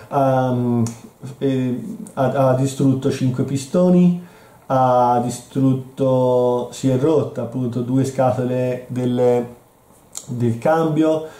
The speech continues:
ha cambiato una sola, una sola gomma posteriore.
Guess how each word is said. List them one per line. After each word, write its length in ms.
ha 80
cambiato 560
una 200
sola, 640
una 260
sola 680
gomma 720
posteriore. 920